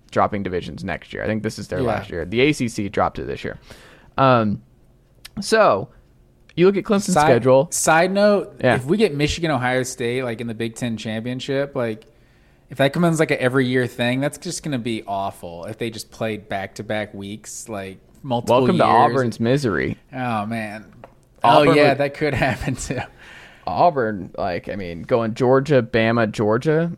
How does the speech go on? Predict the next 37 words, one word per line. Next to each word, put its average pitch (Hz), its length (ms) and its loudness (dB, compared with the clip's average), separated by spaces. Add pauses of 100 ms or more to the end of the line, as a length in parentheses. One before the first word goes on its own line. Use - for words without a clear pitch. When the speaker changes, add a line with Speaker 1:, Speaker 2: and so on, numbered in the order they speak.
(140)
Speaker 1:
That's - 260 -6
a, 90 220 -4 (420)
it's 147 180 0
hard 214 220 6
Speaker 2:
I 175 40 2
Speaker 1:
to 156 60 4
Speaker 2:
mean, 151 80 4
Speaker 1:
find 143 120 6
Speaker 2:
they 156 40 6
Speaker 1:
it. 175 40 8
Speaker 2:
have, 196 160 6
might 180 160 4
have 190 160 0
to 165 100 -2
play 170 220 4
Alabama. 170 680 2
There 139 140 0
might 165 160 4
be 170 80 4
a 170 40 4
year 170 280 4
where 175 100 6
they 170 140 4
Speaker 1:
<laughs> 160 80 4
Speaker 2:
actually 165 320 2
play 175 320 4
with 160 160 0
no 160 100 2
divisions. 175 560 2
They 151 120 0
might 151 320 -2
play 165 140 0
Bama 160 320 0
twice 120 280 -2
in 113 80 -8
a 107 40 -8
row. 104 200 -8